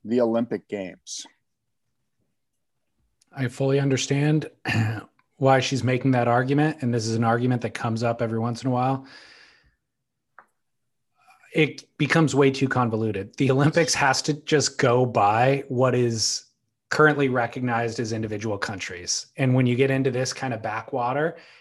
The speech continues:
Speaker 2: even if it's right, like, even if Hawaii was unjustly annexed back then,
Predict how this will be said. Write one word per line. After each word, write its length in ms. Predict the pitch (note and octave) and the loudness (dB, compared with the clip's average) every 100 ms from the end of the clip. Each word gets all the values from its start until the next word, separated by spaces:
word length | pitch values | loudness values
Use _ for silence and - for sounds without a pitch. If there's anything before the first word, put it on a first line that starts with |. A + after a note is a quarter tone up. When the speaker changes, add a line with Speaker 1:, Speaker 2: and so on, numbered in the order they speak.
| _ _ | _ _
Speaker 2:
even 260 | - D#3+ D#3+ | -6 0 0
if 140 | D3 | 2
it's 260 | C#3+ A#2 - G#2+ | -2 -4 -10 -8
right, 420 | A2 G#2+ B2 - - - _ - | -4 -2 -2 -4 -16 -20 _ -4
like, 220 | D#3 D3 | 0 2
even 180 | D#3+ D#3+ | 2 2
if 180 | D3+ - | 0 -2
Hawaii 520 | - D3 B2+ B2 B2+ | -2 0 2 0 0
was 420 | B2+ A#2+ A2+ A2 - _ _ _ _ _ | -2 -2 -4 -6 -12 _ _ _ _ _
unjustly 760 | D3 D3+ C3 B2+ B2 - B2 A2+ | 2 2 4 2 0 -2 -4 -4
annexed 720 | A2 A2+ A#2+ C#3+ - - - _ _ _ _ _ _ _ _ | -6 -4 -4 -6 -8 -14 -16 _ _ _ _ _ _ _ _
back 300 | C3+ A#2 - A#2 | -2 -2 -2 -8
then, 440 | A2 B2 F3 G3+ | -6 -4 -4 -6